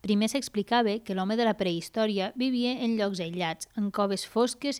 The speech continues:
i amb relleus accidentats. Acostumat a llocs estrets i baixos, la seva esquena havia acabat encorbant-se. Era un ésser ferotge, pelut i repulsiu. Es deia que convivia amb els dinosaures i caçava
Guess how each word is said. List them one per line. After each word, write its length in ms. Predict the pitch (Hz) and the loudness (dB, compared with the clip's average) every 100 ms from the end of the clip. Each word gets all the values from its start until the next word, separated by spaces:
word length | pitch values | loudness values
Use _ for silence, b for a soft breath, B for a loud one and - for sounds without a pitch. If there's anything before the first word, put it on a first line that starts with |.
| - | -4
i 80 | |
amb 160 | 208 214 | -2 0
relleus 320 | 233 202 196 | 2 2 2
accidentats. 800 | 202 - 208 175 175 190 175 - - B B B | 0 0 -2 -2 -2 -2 -2 -4 -18 B B B
Acostumat 720 | 202 - 185 - 185 202 196 - | -4 -4 -6 -6 -2 -2 -2 -6
a 60 | 214 | -2
llocs 240 | 196 185 | -2 -2
estrets 480 | 175 - - 220 208 | -10 -10 -2 -2 -2
i 60 | 185 | -2
baixos, 480 | 214 226 - 202 - 196 | 2 2 0 -4 -6 -10
la 80 | |
seva 240 | - 185 170 | -8 -8 -8
esquena 400 | - - 220 202 | -6 -2 0 0
havia 240 | 185 185 | -2 -4
acabat 300 | 185 185 175 | -2 -4 -2
encorbant-se. 720 | 190 185 185 185 180 - 180 165 b b b | -4 -2 0 0 -2 -4 -8 -10 b b b
Era 200 | 226 202 196 | -2 0 2
un 140 | 196 | 0
ésser 280 | 208 214 202 | 0 0 -4
ferotge, 560 | - 175 202 233 240 277 | -2 -2 0 -2 -4 -2
pelut 460 | - 208 214 226 - | 0 4 2 0 -2
i 120 | 214 | 0
repulsiu. 760 | 220 220 220 - 214 180 160 - _ | 0 2 0 0 -2 -2 -2 -10 _
Es 160 | 214 | -2
deia 260 | 196 220 247 | 2 4 2
que 140 | 262 | 0
convivia 560 | 262 262 240 226 226 233 | -2 0 2 2 2 2
amb 100 | 233 | 0
els 100 | 220 | 0
dinosaures 720 | 190 185 175 190 233 226 208 208 | -2 -4 -2 2 2 4 2 0
i 80 | |
caçava 480 | 202 180 - 233 226 | -4 -6 0 2 4